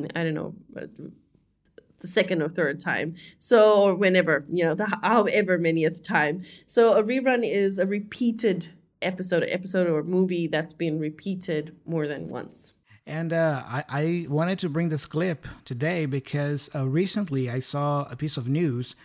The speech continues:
Speaker 2: from last year. It's very recent, in twenty twenty-two, saying that, uh, the Academy,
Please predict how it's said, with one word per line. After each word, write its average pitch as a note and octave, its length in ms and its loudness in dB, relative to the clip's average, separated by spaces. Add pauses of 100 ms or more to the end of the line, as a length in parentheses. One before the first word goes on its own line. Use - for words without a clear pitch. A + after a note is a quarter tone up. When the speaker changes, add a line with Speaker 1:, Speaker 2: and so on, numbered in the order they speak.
(100)
Speaker 2:
from D#3 160 -2
last G3+ 380 -4
year. C#3+ 220 -2
It's D#3 200 -8
very D#3+ 180 -2
recent, B2+ 480 -6
in C#3+ 160 -6
twenty D#3 220 -4
twenty-two, C#3+ 580 -2 (500)
saying D3+ 460 -2
that, D3+ 440 0
uh, B2 480 -6
the D3 180 -2
Academy, C#3 800 -4